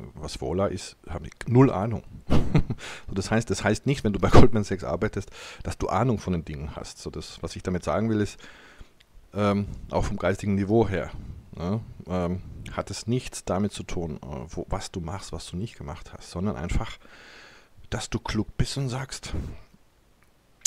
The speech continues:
„Was ist wichtig für mich? Was ist wichtig für meinen Trade?“ Ja, und, äh, ich bin offen,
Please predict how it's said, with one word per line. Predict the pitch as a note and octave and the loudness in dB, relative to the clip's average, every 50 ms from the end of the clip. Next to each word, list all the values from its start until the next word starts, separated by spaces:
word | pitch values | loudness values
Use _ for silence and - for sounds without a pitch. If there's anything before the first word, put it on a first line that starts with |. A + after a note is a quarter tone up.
| - - | -6 -2
„Was | - - F#2+ - - F2+ | 0 0 0 0 -2 -4
ist | E2 - - | -6 -6 -8
wichtig | - - - - E2+ - - | -10 -12 -10 -8 -8 -6 -6
für | - - | -6 -4
mich? | E2+ G#2+ - - | -6 -6 -6 -6
Was | - E2 - E2+ | -8 -8 -8 -10
ist | - - - | -10 -10 -10
wichtig | E2+ - - D#2 D2+ | -10 -10 -10 -8 -6
für | - - - | -4 -4 -6
meinen | - - - - | -6 -10 -12 -10
Trade?“ | - - - - G2+ G#2+ - - - - - - - | -6 -6 -6 -4 -6 -8 -8 -10 -12 -12 -14 -14 -12
Ja, | - F#2 G2+ G#2+ | -10 -8 -8 -8
und, | A2+ - G2 F2 - - - - | -6 -6 -8 -10 -10 -10 -10 -8
äh, | F#2 F2+ E2 G2+ - - - - - - - - | -6 -6 -6 -8 -8 -12 -14 -18 -20 -20 -20 -18
ich | - - - | -10 2 4
bin | - G#2 F2+ - | 4 4 4 4
offen, | - F#2 - - - - B2 C3 C3 - | 2 4 6 6 6 6 2 0 -2 -6